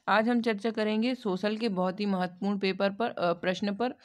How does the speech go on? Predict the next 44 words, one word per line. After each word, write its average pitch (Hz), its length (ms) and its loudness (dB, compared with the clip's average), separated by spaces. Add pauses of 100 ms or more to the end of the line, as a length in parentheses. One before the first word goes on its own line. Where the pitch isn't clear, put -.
(300)
जो 202 140 0
कि 240 120 0
आपके 208 300 2
लिए 226 160 4
पेपर 190 380 0
टू 233 180 -4
पार्ट 175 340 4
बी 175 200 -4
के 190 120 -2
लिए 202 180 0
बहुत 175 320 -2
ही 190 60 0
महत्वपूर्ण 190 500 0
है, 262 160 -2 (380)
अ, 170 120 6
जिसके 196 300 -2
अंतर्गत 247 440 0
हम 247 100 -2
प्राथमिक 208 480 0
शिक्षा 214 340 -2
में 220 120 0
विद्यमान 185 460 0
समस्याओं 196 560 -2
का 208 120 -2
वर्णन 202 360 4
करेंगे। 214 520 0 (420)
अ, 175 160 4
क्या 202 260 0
है 220 140 2
कि 240 120 -4
दोस्तों, 208 340 0
अब 196 180 -2
जो 214 140 0
है 214 200 4
वह 226 200 0
परीक्षाओं 196 480 0
का 214 100 -2
ट्रेंड 202 460 -2
थोड़ा 196 200 2
सा 202 140 -2
चेंज 190 440 0
हो 196 100 2
रहा 196 260 4
है 233 240 2